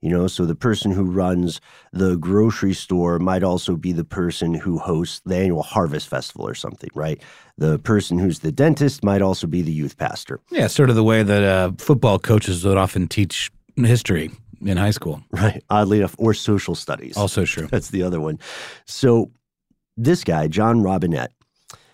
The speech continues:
Speaker 1: he is so sad that Miss Holly is not getting her living room suite. It moves him on an emotional level. And he says,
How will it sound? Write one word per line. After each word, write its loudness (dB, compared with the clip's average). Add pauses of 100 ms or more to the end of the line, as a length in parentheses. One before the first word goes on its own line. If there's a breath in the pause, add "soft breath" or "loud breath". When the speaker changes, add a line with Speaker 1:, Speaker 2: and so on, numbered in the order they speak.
(160 loud breath)
Speaker 1:
he 2
is 2
so 0
sad -2
that 2
Miss 2
Holly 2
is -2
not 2 (140)
getting 0
her -2
living -2
room -2
suite. -4 (1120 soft breath)
It -2
moves 2
him -2
on 4
an 4
emotional 2
level. -2 (560)
And 0
he -2
says, -2